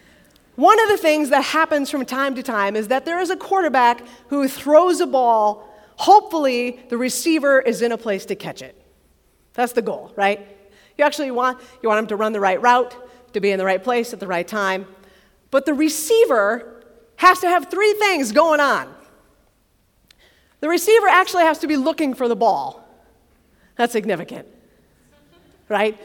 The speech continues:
So Saturday, if you play in the game, you can't be, like, looking at your friends like, "Woo, I'm in the game." You actually have to be looking, eyes looking.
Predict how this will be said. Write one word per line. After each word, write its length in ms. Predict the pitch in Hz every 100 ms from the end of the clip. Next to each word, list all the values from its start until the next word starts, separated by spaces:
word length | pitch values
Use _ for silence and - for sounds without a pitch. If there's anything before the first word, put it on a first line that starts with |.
| - -
So 160 | - 277
Saturday, 500 | 277 320 339 311 294
if 140 | 277
you 100 | 294
play 240 | 294 302 294
in 60 |
the 80 | 269
game, 260 | 247 285 247
you 80 |
can't 220 | 240 285 269
be, 100 | 262
like, 180 | 247
looking 220 | 254 247 247
at 80 |
your 80 | 233
friends 320 | 220 247 226
like, 180 | 214 202
"Woo, 60 | 392
I'm 580 | 403 508 571 587 508 523
in 80 | 571
the 100 | 466
game." 480 | 494 539 508 427 - - - - - - - - - - - - - - - - - - - _ _ _ _ _ _ _ _ _ _
You 100 | -
actually 200 | 370 -
have 100 | 403
to 60 | 311
be 100 | 311
looking, 400 | 277 330 311 220
eyes 540 | 240 269 294 311 - - - -
looking. 500 | 262 262 190 -